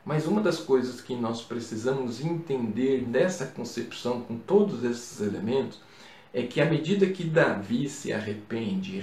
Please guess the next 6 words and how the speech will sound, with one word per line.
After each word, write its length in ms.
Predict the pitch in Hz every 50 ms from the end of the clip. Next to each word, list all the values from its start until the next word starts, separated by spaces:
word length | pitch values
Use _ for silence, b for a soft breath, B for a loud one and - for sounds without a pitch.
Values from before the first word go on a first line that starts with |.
| - - -
reconhece, 1080 | 113 135 135 135 - - - 110 104 98 101 110 110 110 107 98 95 95 - - 98
busca, 880 | 95 - 117 - - 127 131 147 151 151 151 - - - - 95 98 B B B B B B B B
Deus 640 | - 113 131 139 143 139 135 - - - - - - - - - _ _
perdoa 800 | - 127 127 123 123 113 107 110 117 123 135 143 143 131 - - -
e 160 | 113 120 110
restaura. 840 | 104 107 117 117 113 - - - - - 98 87 78 78 - - 73